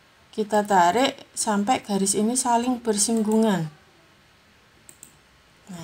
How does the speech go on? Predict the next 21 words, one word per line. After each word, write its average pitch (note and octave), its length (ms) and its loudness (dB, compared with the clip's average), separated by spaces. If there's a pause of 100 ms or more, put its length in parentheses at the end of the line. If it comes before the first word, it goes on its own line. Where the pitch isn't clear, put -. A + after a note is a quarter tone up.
ini A3+ 120 -2
kalau A#3 260 6 (420)
Anda F#3 320 0
gambarnya F3+ 640 0
pas, C4 320 6
di G3+ 160 -4
sini A#3 240 0
akan, B3+ 320 -2 (560)
eh, A#3 1120 8 (720)
bersimpul A#3 640 0
pada A#3+ 320 2
satu A3+ 320 2
titik G#3+ 400 -6
di F#3+ 80 -6
sini. E3 320 -6 (1400)
Nah, F3+ 80 -18
ini A#3 400 -2
saya F3+ 320 -6
akan, E3+ 280 -8 (760)
eh, F3+ 520 -14 (120)
potong. A3+ 560 2